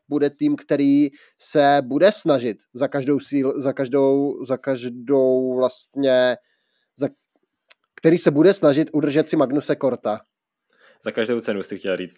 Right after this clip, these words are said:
Speaker 1: Ne-
Speaker 2: Asi.
Speaker 1: Jo, to je ono.
Speaker 2: Eh, každopádně blížíme se ke konci a možná taková poslední perlička na zá-, na závěr. Eh, vlastně Daniel Filip Martinez, tak tam je spekulace, že by mohl opustit tým Ineos. Moc se mu tam v posledních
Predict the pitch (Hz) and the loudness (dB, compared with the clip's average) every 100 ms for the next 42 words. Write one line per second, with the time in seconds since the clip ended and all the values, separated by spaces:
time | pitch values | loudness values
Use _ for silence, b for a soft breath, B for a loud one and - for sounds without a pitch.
0 | - 139 - - - B - 143 135 123 | -8 -6 -6 -8 -20 B 0 6 6 6
1 | 131 120 113 120 _ b b b b b | 2 2 0 -2 _ b b b b b
2 | b b b b - 107 107 107 107 117 | b b b b -6 -2 0 -2 -2 -4
3 | 135 151 139 127 147 170 123 127 123 147 | -2 -2 -2 -4 -4 -6 -4 -4 -2 -4
4 | 127 127 123 127 127 139 113 - _ _ | -4 -4 -2 -2 0 0 0 -2 _ _
5 | 107 - 117 120 113 110 110 - 98 185 | -10 -6 -6 -4 -4 -2 -4 -4 -2 0
6 | 131 139 110 104 120 123 127 127 - b | 0 0 -4 0 0 2 0 -2 -6 b
7 | b _ 120 113 110 113 - - 113 - | b _ -4 0 2 0 -4 -8 -8 -8
8 | _ 120 117 113 110 - _ _ 107 117 | _ -6 -2 -2 -2 -6 _ _ -4 0
9 | 131 131 135 120 110 101 127 127 127 - | 0 2 0 2 -2 -2 -4 -4 -6 -10
10 | 107 113 113 - 107 110 107 110 110 110 | -8 -6 -6 -8 -6 -4 -4 -6 -6 -6
11 | 104 87 - 107 101 123 107 98 104 113 | -4 -6 -8 -14 -10 -10 -6 -4 -4 -4
12 | - _ _ _ _ 110 104 113 107 107 | -10 _ _ _ _ -14 -10 -8 -6 -6
13 | 104 104 - 104 107 | -8 -10 -8 -8 -8